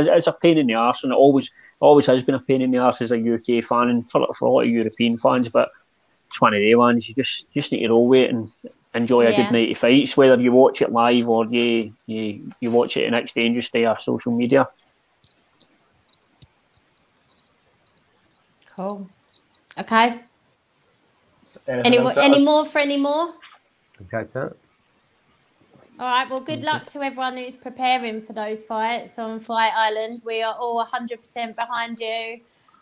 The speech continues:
Speaker 2: and we're all super buzzing to see you throw down.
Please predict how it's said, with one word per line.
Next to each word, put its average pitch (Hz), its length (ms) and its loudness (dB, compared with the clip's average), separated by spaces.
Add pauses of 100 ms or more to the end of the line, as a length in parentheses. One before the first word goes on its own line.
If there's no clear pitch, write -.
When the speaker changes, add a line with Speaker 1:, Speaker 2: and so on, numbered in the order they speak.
(140)
Speaker 2:
and 208 420 -6
we're 214 200 -2
all 220 280 -4
super 226 720 -4
buzzing 214 500 -4 (100)
to 208 460 -2 (140)
see 226 220 0
you 214 160 0
throw 214 200 2
down. 214 600 -2